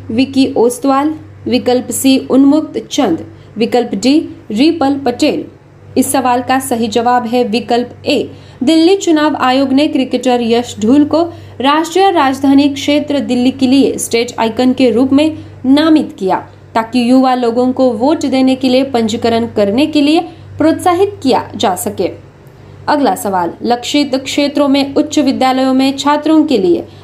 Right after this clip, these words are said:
आवासीय शिक्षा के लिए केंद्रीय मंत्री डॉक्टर वीरेंद्र कुमार द्वारा कौन सी योजना शुरू की गई थी? विकल्प ए निष्ठा, विकल्प बी श्रेष्ठ, विकल्प सी सहायता, विकल्प डी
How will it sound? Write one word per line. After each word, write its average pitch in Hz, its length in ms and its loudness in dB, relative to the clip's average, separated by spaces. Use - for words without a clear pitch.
आवासीय 277 500 0
शिक्षा 285 400 -2
के 277 220 0
लिए 294 200 4
केंद्रीय 339 420 2
मंत्री 302 420 0
डॉक्टर 208 400 -2
वीरेंद्र 233 400 0
कुमार 254 360 0
द्वारा 262 360 0
कौन 359 240 2
सी 359 160 0
योजना 269 580 2
शुरू 277 320 0
की 262 100 0
गई 185 220 0
थी? 185 220 0
विकल्प 233 500 0
ए 247 120 2
निष्ठा, 254 540 0
विकल्प 320 400 0
बी 262 380 0
श्रेष्ठ, 277 560 -2
विकल्प 233 420 0
सी 254 280 2
सहायता, 254 500 0
विकल्प 294 440 0
डी 247 260 0